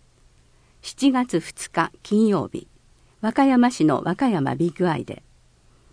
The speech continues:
七月十四日水曜日、田辺市の情報交流センタービッグユーで行います。時間はいずれも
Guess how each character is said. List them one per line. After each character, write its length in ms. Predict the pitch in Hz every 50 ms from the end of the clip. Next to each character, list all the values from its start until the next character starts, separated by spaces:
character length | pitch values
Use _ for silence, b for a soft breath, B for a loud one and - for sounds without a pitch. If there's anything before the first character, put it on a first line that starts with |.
| _ -
七 280 | - - - 277 294
月 300 | 269 262 254 - 233 214
十 200 | 190 240 247 220
四 160 | 180 147 131 -
日 280 | _ _ - 131 139
水 280 | - - - 196 196 196
曜 200 | 165 135 - - -
日、 160 | - - - _ _ _ _ _ _ _ _ _ _
田 100 | - 226
辺 280 | 233 262 262 247 247 247
市 140 | - 185 175
の 180 | 147 139 - 220 190 -
情 180 | 220 240 269
報 240 | 277 262 262 254 254
交 240 | - - 233 233 226
流 140 | 240 233 226
セ 180 | - 233 208
ン 80 | 170 156
タ 360 | - - - - - - - _
ー 120 | _ _ -
ビ 180 | 156 165 202 208
ッ 20 | -
グ 160 | - 247 247
ユ 160 | 247 262 247 214
ー 40 |
で 160 | 151 139 - -
行 220 | 170 - - 156
い 220 | 147 143 131 127 123
ま 120 | 127 131
す。 240 | - - - - - _ _ _ _ _ _ _ _ _ _ _ _ _ _ _ -
時 140 | - 208
間 240 | 208 262 254 262 233
は 180 | 214 208 196 -
い 120 | - 170 165
ず 140 | - 208
れ 120 | 190 190 175
も 180 | 170 156 156